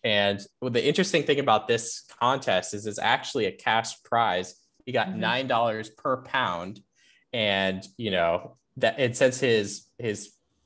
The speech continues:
Speaker 1: you know, pumpkin weighed a total of two thousand one hundred ninety-one pounds,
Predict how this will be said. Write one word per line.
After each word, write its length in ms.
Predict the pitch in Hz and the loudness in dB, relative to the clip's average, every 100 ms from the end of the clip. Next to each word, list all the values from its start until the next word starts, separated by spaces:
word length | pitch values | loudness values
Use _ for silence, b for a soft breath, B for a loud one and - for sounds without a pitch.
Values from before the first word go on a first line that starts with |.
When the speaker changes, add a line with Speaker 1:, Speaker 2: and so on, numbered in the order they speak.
| _ | _
Speaker 1:
you 120 | 135 117 | -4 0
know, 140 | 98 | 0
pumpkin 680 | 98 143 160 117 101 98 - | 2 -2 2 2 2 2 -4
weighed 480 | 117 107 104 101 - | 0 2 4 2 -4
a 60 | 113 | -4
total 260 | 117 104 | 0 0
of 100 | 98 | -2
two 140 | - - | -4 2
thousand 480 | 117 110 110 101 | 4 4 0 -4
one 160 | 98 107 | -4 -4
hundred 260 | 120 107 98 | -4 -4 -4
ninety-one 560 | 101 104 98 98 95 | -2 -2 -4 -4 -4
pounds, 580 | - 147 131 104 113 - | 0 2 4 2 -2 -8